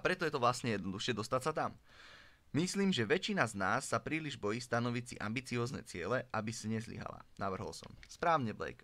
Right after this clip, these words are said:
ale prečo hrať hru, ak ju nechceš vyhrať? Poradila by som ti, aby si v práci i v živote postupoval podľa pravidla N N S." "N N S? Nemám opäť potuchy, čo to znamená, Anna," odvetil som.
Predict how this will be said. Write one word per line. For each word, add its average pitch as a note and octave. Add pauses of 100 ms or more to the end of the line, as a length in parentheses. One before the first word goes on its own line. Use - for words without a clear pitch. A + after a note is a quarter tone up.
ale G2+
prečo G3
hrať A2+
hru, A#2+
ak A2
ju A2
nechceš B2+
vyhrať? A#2+ (320)
Poradila G2+
by G#2+
som G#2+
ti, F3+ (320)
aby A#2+
si F#2+
v -
práci A2+
i G2+
v G#2
živote G2
postupoval A#2
podľa G2
pravidla A#2+
N B2
N A#2
S." - (340)
"N C3
N A#2
S? D3+
Nemám A#2
opäť B2+
potuchy, A#2+
čo A#2
to G#2+
znamená, A#2
Anna," F#2+
odvetil F#2+
som. G2